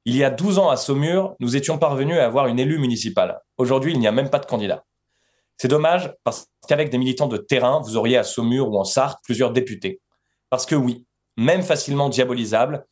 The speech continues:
les profils radicaux que vous avez écartés dans l'Ouest sont ceux qui s'engagent le plus localement, sans souci du « qu'en dira-t-on ». C'est eux et eux seuls qui peuvent mobiliser les électeurs, organiser des manifestations de soutien, et cetera. Or, c'est extrêmement important.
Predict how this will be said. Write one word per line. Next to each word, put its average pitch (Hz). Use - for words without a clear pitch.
les 113
profils 143
radicaux 139
que 127
vous 107
avez 110
écartés 120
dans 101
l'Ouest 110
sont 120
ceux 151
qui 147
s'engagent 127
le 110
plus 147
localement, 110
sans 160
souci 147
du « 113
qu'en 120
dira-t-on ». 95
C'est -
eux 165
et 127
eux 147
seuls 123
qui 123
peuvent 117
mobiliser 143
les 117
électeurs, 110
organiser 143
des 123
manifestations 113
de -
soutien, 113
et 127
cetera. 110
Or, 165
c'est 139
extrêmement 151
important. 156